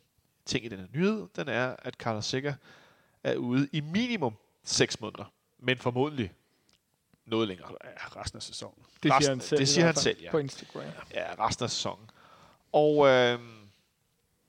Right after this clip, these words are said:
Speaker 1: det er jo noget lort, for at sige det mildt ud på godt dansk. Alexander, du har jo som sagt arbejdet en del med håndboldspillere, med sportsfolk. Korsbåndsskader, hvad siger du til det?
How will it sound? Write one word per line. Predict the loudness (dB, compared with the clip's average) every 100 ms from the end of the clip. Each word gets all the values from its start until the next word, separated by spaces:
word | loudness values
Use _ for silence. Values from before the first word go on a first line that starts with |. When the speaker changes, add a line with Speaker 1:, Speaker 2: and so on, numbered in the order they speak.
| _ _ 2
Speaker 1:
det | 6 6
er |
jo | 6
noget | 4 2 2
lort, | 0 0
for | -4
at | -4
sige | -4
det | -4 -4
mildt | -6 -8
ud | -10
på | -10 -8
godt | -4 -4 -4
dansk. | -6 -6 -12 -16 _ _ _ _
Alexander, | 2 4 4 2 2
du | -2 2
har | 4
jo | 2
som | 0 2
sagt | 2 4
arbejdet | 4 4 4 2 -2
en | -2
del | -4 -4 -2
med | 0 0 -2 _ _
håndboldspillere, | -4 0 0 0 -2 -2 -4 _ _
med | -10
sportsfolk. | -4 -2 -2 -2 -6 -10 _ -20 _ _ _ _ _ _ -2
Korsbåndsskader, | 6 6 6 4 4 2 2 2 4
hvad | 4
siger | 6 4
du |
til | 4 4
det? | 2